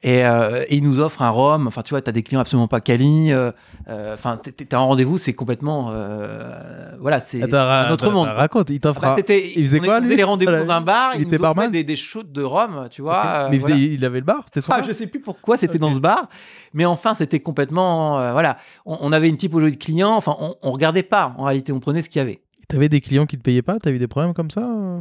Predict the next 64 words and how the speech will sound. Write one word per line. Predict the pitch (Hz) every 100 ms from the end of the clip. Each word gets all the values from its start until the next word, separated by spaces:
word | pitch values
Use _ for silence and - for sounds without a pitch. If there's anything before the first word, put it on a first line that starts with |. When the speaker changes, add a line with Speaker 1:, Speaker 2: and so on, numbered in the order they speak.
| 156
Speaker 1:
Ah | 147
bah, |
on | 170
en | 175
a | 202
eu, | 220 226
ouais, | 196
on | 202
en | 185
a | 175
eu, | 208
mais | 190
comme | - 202
nous, | 196
c'est | 196 175
uniquement | 175 165 185
sur | -
la | 147 135
partie | 147 - -
gestion | 135 156 160
des | 147
campagnes, | 151 143 180
c'était | 156 151
pas | 160
dramatique. | 139 143 139 - - - _ _ _ _ -
Et | 131
très | -
rapidement, | 180 175 175 185
on | 196
a | 175
mis | 165
en | 156
place | 165 165
des | 143
process | 143 151 139 170 131
de |
prélèvement | 131 - 143 139 151 180 233 - _ _ _ _ -
et |
de | 123 127
setup | 156 143 185 185
qui | 160
nous | 135
permettaient | 143 143 147
de |
vérifier | 131 143 135 170
que | 147
nos |
clients | 135 151 151
étaient | 139
quand | 139
même | 139
un | 135
minimum | 131 131 123
fiables. | - 117
Donc | 127
très | - 208
rapidement, | 185 - 175
on | 190
a | 160
quand | 160
même | 156
commencé | 160 151 151
à | 151
élaguer | 147 135 151 185